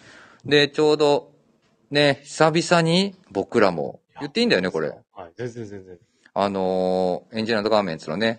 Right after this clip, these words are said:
Speaker 1: 大樹さん、鈴木大樹さんと、
Speaker 2: はい。
Speaker 1: あとは最高の右腕の健太がね、
Speaker 2: そうですね。
Speaker 1: はい、一緒に帰ってきてたんで、久しぶりにお会いして話しましたけど。
Speaker 2: 二年半ね、あの、リモートでは、
Speaker 1: そうそう、リモートではね、
Speaker 2: はい。
Speaker 1: 半年に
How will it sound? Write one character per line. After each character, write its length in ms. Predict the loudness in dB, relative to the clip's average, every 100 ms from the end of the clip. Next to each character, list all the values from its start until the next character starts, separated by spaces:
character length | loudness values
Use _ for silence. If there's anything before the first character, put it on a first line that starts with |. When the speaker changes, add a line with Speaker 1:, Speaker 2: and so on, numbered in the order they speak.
| -4
Speaker 1:
大 180 | 2 2
樹 80 | 2
さ 180 | -2 -2
ん、 60 |
鈴 160 | -4 -8
木 80 | 2
大 180 | 2 2
樹 60 |
さ 180 | -2 -2
ん 120 | -2
と、 480 | -2 0 2 0 -2 -10 -20
Speaker 2:
は 260 | -18 -16
い。 120 | -18 _
Speaker 1:
あ 100 | -14
と 180 | -10 -4
は 140 | -4 -4
最 220 | -6 -6
高 160 | -4
の 100 | -2
右 300 | -2 -4 -2
腕 200 | -2 -2
の 120 | -4 -6
健 220 | -4 -4
太 140 | -6
が 120 | -6
ね、 180 | -4 -4
Speaker 2:
そ 100 | -6
う 20 | -14
で 60 |
す 100 | -14
ね。 220 | -14 -16 _
Speaker 1:
は 260 | -4 -2
い、 60 | -4
一 80 | -6
緒 100 | -8
に 80 |
帰 120 | -2 -2
っ 80 | -2
て 100 | -8
き 80 |
て 80 | -12
た 100 | -10
ん 60 | -10
で、 60 |
久 260 | -10 -8 -6
し 180 | -4 0
ぶ 120 | 0
り 100 | 0
に 100 | 0
お 140 | 2
会 60 | 2
い 20 |
し 60 | 2
て 80 | -2
話 220 | -4 -4
し 80 | -4
ま 100 | -6
し 80 |
た 100 | -8
け 120 | -12 -10
ど。 300 | -8 -8 -10
Speaker 2:
二 60 | -12
年 120 | -10
半 600 | -6 -4 -4 -6 -8 -12 _ _ _
ね、 160 | -12 -8
あ 120 | -8
の、 180 | -8 -6
リ 140 | -4
モ 160 | -2 -2
ー 40 |
ト 120 | -2 -2
で 100 | 2
は、 300 | 2 2 -2
Speaker 1:
そ 120 | 0
う 20 |
そ 100 | 0
う、 20 | 0
リ 120 | 0
モ 180 | -2 0
ー 40 |
ト 100 | 0
で 80 | 2
は 140 | 0
ね、 180 | 2 0
Speaker 2:
は 40 |
い。 20 | 0
Speaker 1:
半 240 | -2 -2
年 280 | -2 -4 -4
に 260 | -4 -4